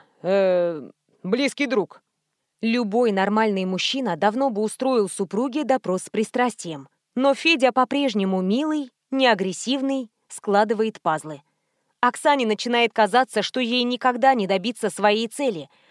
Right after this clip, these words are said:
Похоже, за долгие годы существования в лечении Федора Бондаренко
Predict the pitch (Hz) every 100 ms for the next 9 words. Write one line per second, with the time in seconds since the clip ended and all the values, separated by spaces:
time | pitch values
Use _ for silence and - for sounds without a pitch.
0 | _ - 294 311 254 240 247 247 262 202
1 | 233 208 254 208 - 226 226 220 226 233
2 | 240 208 196 185 226 - 262 226 190 247
3 | 247 196 185 196 196 196 262 294 170